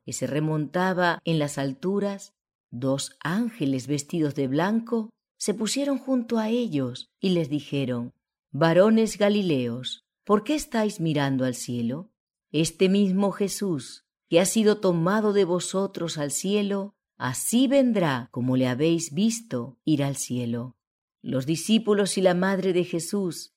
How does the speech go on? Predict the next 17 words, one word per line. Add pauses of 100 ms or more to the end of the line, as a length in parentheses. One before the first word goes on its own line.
(200)
que
con
ellos
había
sido
testigo
de
la
ascensión
del
Hijo
de
Dios, (400)
pasaron
la
noche
siguiente